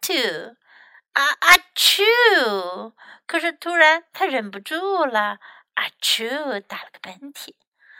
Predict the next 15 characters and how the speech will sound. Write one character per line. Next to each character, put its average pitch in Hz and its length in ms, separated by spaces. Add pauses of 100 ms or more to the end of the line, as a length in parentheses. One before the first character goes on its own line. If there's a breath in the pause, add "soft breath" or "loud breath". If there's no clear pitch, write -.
(320 loud breath)
“啊 180 260
哈！” 302 1000
cried - 360
Mom. 214 800 (460 loud breath)
妈 220 140
妈 240 140
叫 226 240
道 214 400 (180 soft breath)
：“啊 185 160
哈， 220 1200
你 - 140
在 - 200
这 - 120
儿 381 300
呢。” 233 440